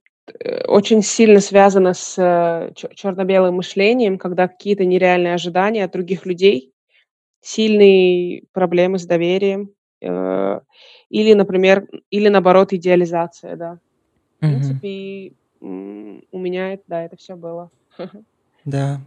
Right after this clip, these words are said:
Speaker 2: Тут ещё вот, э, мы заговорили про чёрно-белое мышление, про идеализацию, разочарование. Это всё очень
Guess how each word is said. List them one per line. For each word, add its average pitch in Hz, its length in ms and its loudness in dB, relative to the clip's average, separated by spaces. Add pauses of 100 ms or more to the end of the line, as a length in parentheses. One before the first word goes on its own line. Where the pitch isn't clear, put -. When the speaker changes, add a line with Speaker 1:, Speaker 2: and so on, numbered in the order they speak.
(160)
Speaker 2:
Тут 175 280 -2
ещё 175 320 -2
вот, 165 280 0
э, 147 560 -2
мы 165 220 0
заговорили 160 400 0
про 156 280 2
чёрно-белое 156 580 -2
мышление, 165 580 -2
про 147 220 0
идеализацию, 147 720 0
разочарование. 147 840 -2 (400)
Это 147 200 -4
всё 196 240 0
очень 160 500 -4